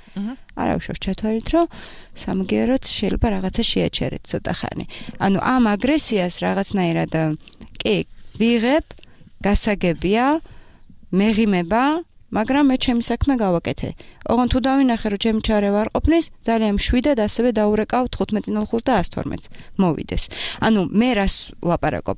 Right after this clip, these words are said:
Speaker 2: არავინ არ დაგამუნათოთ, რომ, აი, რა ჩასარევი იყო და რა ჭირს ახლა ამ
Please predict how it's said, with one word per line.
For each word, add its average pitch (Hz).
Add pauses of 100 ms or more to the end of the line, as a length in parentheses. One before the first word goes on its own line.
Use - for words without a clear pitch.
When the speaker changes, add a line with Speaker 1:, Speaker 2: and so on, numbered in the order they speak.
(140)
Speaker 2:
არავინ 254
არ 202
დაგამუნათოთ, 165 (880)
რომ, 208 (400)
აი, 185
რა 185
ჩასარევი 180
იყო 220
და 254 (460)
რა 185
ჭირს -
ახლა 180
ამ 175